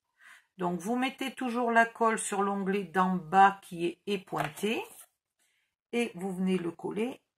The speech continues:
ici. Donc, l'onglet va bien entendu se mettre du côté qui est tout blanc. Ok ?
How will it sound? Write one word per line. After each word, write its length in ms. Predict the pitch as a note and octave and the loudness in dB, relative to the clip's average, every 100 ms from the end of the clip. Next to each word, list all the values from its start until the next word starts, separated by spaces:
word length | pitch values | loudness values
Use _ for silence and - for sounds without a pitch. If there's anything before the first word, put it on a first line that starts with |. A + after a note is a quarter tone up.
| _ _ | _ _
ici. 800 | A#3+ A3 - - D3+ D3 - - _ _ _ - - _ | -12 -10 -10 -10 -12 -18 -20 -20 _ _ _ -20 -20 _
Donc, 340 | E3 F#3 F3+ - | -2 -2 -2 -8
l'onglet 760 | F3 F3 F3 E3+ F3+ G#3+ C4+ - | -6 -2 -2 0 0 2 0 -6
va 300 | - D#3+ F3 F3 | -10 0 0 0
bien 280 | D#3+ G#3+ G#3 | -4 -2 0
entendu 640 | F3+ F3 D#3 D3 F3+ - | -2 -4 -8 -6 -8 -10
se 200 | - - | -12 -8
mettre 300 | E3+ E3+ F#3 | -6 -4 -6
du 120 | D#3 | -8
côté 360 | D#3+ - - G#3+ | -12 -12 -10 -10
qui 120 | - | -6
est 100 | F3+ | -6
tout 120 | G3+ | -6
blanc. 280 | F3+ D#3 D3+ - _ _ _ _ _ _ _ _ _ | -4 -4 -4 -12 _ _ _ _ _ _ _ _ _
Ok ? 240 | - - | -20 -12